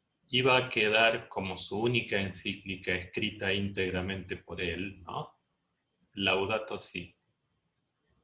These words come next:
Iba a quedar como una especie de papa verde, porque aunque Laudato Si sea un magisterio social,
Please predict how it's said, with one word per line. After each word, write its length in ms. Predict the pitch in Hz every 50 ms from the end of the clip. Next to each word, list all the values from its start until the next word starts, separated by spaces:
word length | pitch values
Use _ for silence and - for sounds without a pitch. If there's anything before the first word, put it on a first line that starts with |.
| _ _ -
Iba 180 | - 120 127 123
a 40 |
quedar 300 | 120 - 113 110 120 120
como 180 | - 120 113 113
una 140 | 113 110 101
especie 360 | - - 120 117 - - 110
de 100 | 101 95
papa 380 | 92 - - 98 95 - - 95
verde, 440 | 98 131 143 143 117 107 87 92 90
porque 340 | 87 - - 90 - - 95
aunque 360 | 92 95 92 87 - 90 90
Laudato 500 | 92 92 92 98 110 127 127 123 127 120
Si 200 | 123 - 135 131
sea 320 | 123 - - 123 117 113
un 260 | 113 107 98 95 90
magisterio 720 | 90 92 - - - 101 - - - 113 110 117 117 110
social, 920 | - - - - 101 101 - - - - 127 113 107 98 104 - 139 - -